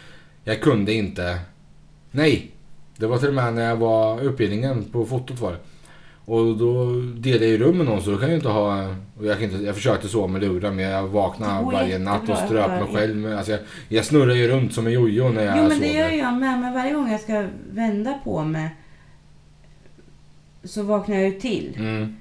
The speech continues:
Speaker 2: Och då tar jag ju... då tar jag ju ur luren.
Speaker 1: Ja, du, ja. Jag har ju min mobil med ljud på högsta volym. En fläkt som står och låter som en vindkraftverk och liksom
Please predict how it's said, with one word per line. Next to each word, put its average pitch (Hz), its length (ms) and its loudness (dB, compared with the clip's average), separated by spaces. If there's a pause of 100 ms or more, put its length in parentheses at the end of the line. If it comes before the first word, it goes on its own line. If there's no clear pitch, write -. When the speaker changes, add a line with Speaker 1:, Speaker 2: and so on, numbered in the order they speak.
(140)
Speaker 2:
Och 208 140 -2
då 214 60 -4
tar 240 200 -4
jag 214 180 2
ju... - 160 -4
då 277 320 -2
tar 254 220 -2
jag 170 140 0
ju 170 140 -2
ur 208 240 -2
luren. 113 440 -4
Speaker 1:
Ja, 107 260 0
du, 113 280 4
ja. 92 120 0
Jag 113 300 4
har 101 100 2
ju 98 180 0
min 98 180 -2
mobil 104 440 0
med 101 160 -2
ljud 101 360 0
på 92 320 -2
högsta 92 420 -4
volym. 92 440 -2 (380)
En 95 120 -8
fläkt 101 300 -2
som 101 120 -4
står 95 260 -4
och 95 60 -2
låter 92 280 -4
som 95 120 -6
en 95 80 -2
vindkraftverk 92 800 -4
och 92 80 -4
liksom 87 440 -6